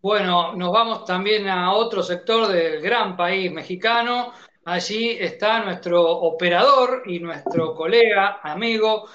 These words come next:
que viene ahora en reemplazo de Juan Obregón, que sigue con mucha chamba, como dicen allí. Eh, así que así le damos un abrazo fraterno a la distancia a Arnold Salazar. ¿Qué tal, Arnold?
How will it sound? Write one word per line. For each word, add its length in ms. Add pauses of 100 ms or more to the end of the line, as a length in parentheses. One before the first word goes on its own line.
(220)
que 140
viene 260
ahora 300
en 80
reemplazo 720
de 100
Juan 220
Obregón, 420
que 100
sigue 300
con 220
mucha 320
chamba, 480
como 240
dicen 260
allí. 340 (640)
Eh, 100
así 300
que 180
así 200 (120)
le 180
damos 280
un 180
abrazo 720
fraterno 640
a 100
la 80
distancia 460
a 260
Arnold 400
Salazar. 680 (240)
¿Qué 80
tal, 200
Arnold? 340